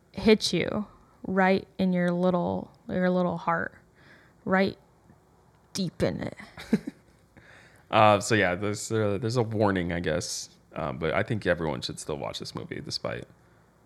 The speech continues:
Speaker 2: like, it's only an hour and a half long. It's not a full two-hour, three-hour movie like The Batman or something. You can sit down for ninety minutes and, and get your heart ripped out.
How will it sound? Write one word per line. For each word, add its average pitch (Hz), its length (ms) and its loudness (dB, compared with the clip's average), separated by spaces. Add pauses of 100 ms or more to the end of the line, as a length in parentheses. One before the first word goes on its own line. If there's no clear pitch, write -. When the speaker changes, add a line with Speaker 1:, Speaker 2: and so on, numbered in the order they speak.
(300)
Speaker 2:
like, 104 100 -6
it's 107 100 -4
only 151 200 4
an 104 80 4
hour 104 160 4
and 90 80 0
a - 20 -4
half 85 300 -2
long. 80 340 -2 (340)
It's - 120 -8
not 95 100 0
a 90 60 -2
full 90 200 -2
two-hour, 80 640 0 (240)
three-hour 101 440 6
movie 98 400 -4 (220)
like 98 120 -8
The - 80 -10
Batman 76 320 0
or 76 60 -6
something. - 420 -8 (580)
You 107 140 -8
can 135 100 0
sit 123 180 2
down 92 220 0
for 85 100 -6
ninety 80 280 -4
minutes 67 320 -8
and, 98 220 -8 (1200)
and 110 140 -6
get - 220 -4
your 78 80 -2
heart 85 240 2
ripped - 200 -4
out. 104 240 2